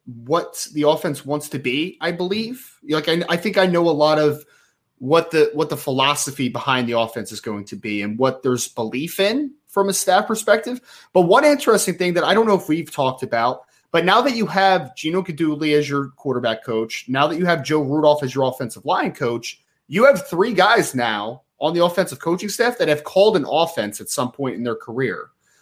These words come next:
So that I, I, there's a, I think there's a meshing that's gonna happen, right? Like, I, I don't know if I'm gonna sit, sit here and say, like, Jared Parker's gonna take all this stuff from Joe Rudolph's offensive coaching style, you know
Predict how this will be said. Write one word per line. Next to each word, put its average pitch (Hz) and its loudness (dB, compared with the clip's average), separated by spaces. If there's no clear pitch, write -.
So 202 4
that 190 0
I, 196 2
I, 220 2
there's 233 2
a, - 2
I 202 2
think 311 -4
there's 392 2
a 202 4
meshing 175 0
that's 151 -4
gonna 139 -4
happen, 131 -2
right? 196 0
Like, 202 0
I, 226 0
I 208 2
don't 240 -2
know 220 4
if 196 -4
I'm 196 2
gonna 185 -4
sit, - -10
sit 185 -4
here 175 -2
and 151 -8
say, 175 0
like, 160 -4
Jared 180 4
Parker's 175 2
gonna 175 0
take 165 -4
all 202 8
this 180 2
stuff 202 2
from 160 -6
Joe 190 2
Rudolph's 160 4
offensive 151 -4
coaching 147 -4
style, 139 -2
you 139 -4
know 123 -4